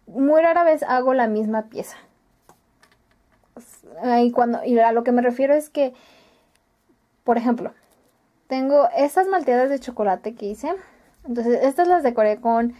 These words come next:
cerezas y esta con una barra de chocolate.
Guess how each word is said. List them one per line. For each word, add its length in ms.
cerezas 720
y 200
esta 220
con 140
una 180
barra 260
de 100
chocolate. 580